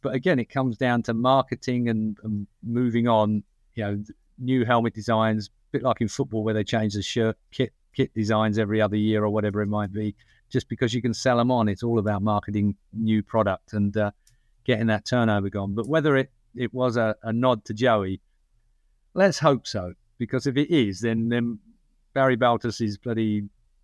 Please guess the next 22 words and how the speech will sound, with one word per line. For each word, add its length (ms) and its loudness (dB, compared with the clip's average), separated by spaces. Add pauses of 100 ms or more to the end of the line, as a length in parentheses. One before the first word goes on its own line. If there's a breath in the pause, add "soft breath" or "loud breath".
(1080)
has 120 -6
gone 180 2
up 160 0
in 80 0
my 320 2
estimations 680 -2
even 260 0
further, 440 -2 (160)
if 120 -4
that's 260 -4
the 80 -10
case. 480 -6 (460)
You 100 -6
can't 240 0
beat 140 0
a 40 -4
bit 160 2
of 60 -4
history. 340 -2
You 100 -2
speak 260 -4
to 160 -4